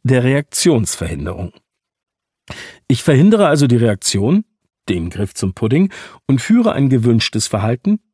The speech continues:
den Griff zum Apfel, an ihrer Stelle ein. Der Apfel ist hierbei nur sinnbildlich gemeint. Sie können auch zu einer Gurke greifen, einen Tanz aufführen, in die Hände klatschen, mir auf Instagram folgen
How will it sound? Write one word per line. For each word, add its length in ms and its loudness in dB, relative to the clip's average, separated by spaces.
den 200 2
Griff 260 -4
zum 240 -4
Apfel, 480 -6
an 200 -2
ihrer 340 0
Stelle 340 -2
ein. 240 -6
Der 280 -2
Apfel 400 -2
ist 180 -4
hierbei 320 2
nur 200 4
sinnbildlich 640 0
gemeint. 460 -12
Sie 120 -2
können 240 2
auch 120 0
zu 120 -2
einer 140 2
Gurke 280 0
greifen, 500 -2
einen 160 -8
Tanz 280 -2
aufführen, 580 0
in 80 -4
die 100 -6
Hände 240 0
klatschen, 460 -2
mir 180 0
auf 160 -10
Instagram 500 2
folgen 400 2